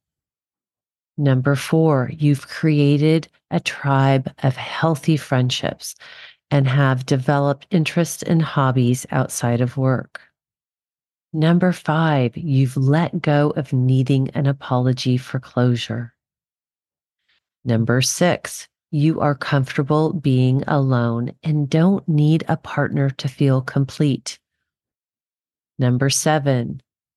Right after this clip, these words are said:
you've worked on your communication skills so you know how to ask for what you need in the relationship. And number eight,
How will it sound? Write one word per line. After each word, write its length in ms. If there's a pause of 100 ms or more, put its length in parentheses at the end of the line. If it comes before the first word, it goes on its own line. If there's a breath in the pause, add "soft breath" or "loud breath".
(320)
you've 340
worked 420 (140)
on 360
your 140
communication 1000
skills 500
so 260
you 520
know 340
how 360
to 240
ask 440 (500)
for 460
what 320
you 320
need 280
in 100
the 100
relationship. 840 (840)
And 200
number 380
eight, 440